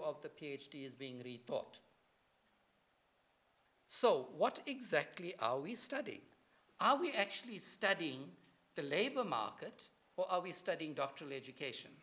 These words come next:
as we engage with such a process? I think we need to be clear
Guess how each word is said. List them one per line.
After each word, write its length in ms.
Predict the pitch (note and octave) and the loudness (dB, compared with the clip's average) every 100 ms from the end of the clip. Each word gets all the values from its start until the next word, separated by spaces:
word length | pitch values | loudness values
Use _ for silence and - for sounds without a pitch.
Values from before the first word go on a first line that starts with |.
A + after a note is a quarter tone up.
| - - _ _ _ _ _ _ D#3+ | -20 -20 _ _ _ _ _ _ 0
as 220 | D3+ - | 0 0
we 140 | D3+ | -2
engage 480 | D3 C3 D3 C#3+ C#3 | -2 0 0 0 -4
with 140 | C#3+ - | -10 -8
such 200 | C3 - | -8 -10
a 60 | |
process? 640 | - C3 A2 - G#2 - - _ _ _ _ _ _ - | -12 -10 -8 -10 -14 -20 -20 _ _ _ _ _ _ -10
I 60 | D#3+ | -6
think 220 | B3+ A#3+ | -4 -4
we 80 | G#3 | -4
need 180 | F#3 F3+ | -6 -6
to 80 | |
be 120 | D#3 D3+ | -8 -10
clear 500 | - A3+ G#3 D3+ | -10 -4 0 0